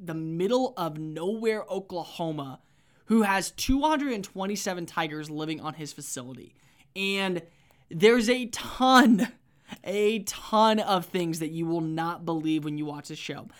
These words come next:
I'm not gonna give you away too much details, but here's all I'm gonna say. Let's just, let's just start off with this. Joe Exotic alone.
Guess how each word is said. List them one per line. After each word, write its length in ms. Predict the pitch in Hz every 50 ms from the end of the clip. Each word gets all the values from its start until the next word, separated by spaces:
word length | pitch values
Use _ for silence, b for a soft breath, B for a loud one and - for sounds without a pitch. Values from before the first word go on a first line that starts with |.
| B B B
I'm 80 | 180
not 180 | 196 240 277 277
gonna 120 | 339 320
give 100 | 294 285
you 80 | 277 262
away 220 | 226 208 208 185
too 240 | 185 - - 202 196
much 180 | 180 170 156 -
details, 320 | - 160 147 160 151 143
but 100 | 151 151
here's 240 | - 214 233 240 220
all 140 | 202 190 180
I'm 80 | 165
gonna 140 | 156 151 147
say. 300 | - - 139 - 73 - - _ _ _ _ _ _ _ _ _ _ _ _ _ _ _ -
Let's 200 | 190 240 240 262
just, 340 | 277 - - - - 190 233
let's 180 | 226 233 233
just 120 | 254 226 254
start 140 | 226 202
off 60 | 190 175
with 80 | 160
this. 180 | 151 113 - - - 175
Joe 260 | 160 156 214 247 294
Exotic 500 | 311 240 180 202 185 185 175 170 175 -
alone. 680 | 202 185 165 180 170 165 170 165 156 139 127 - -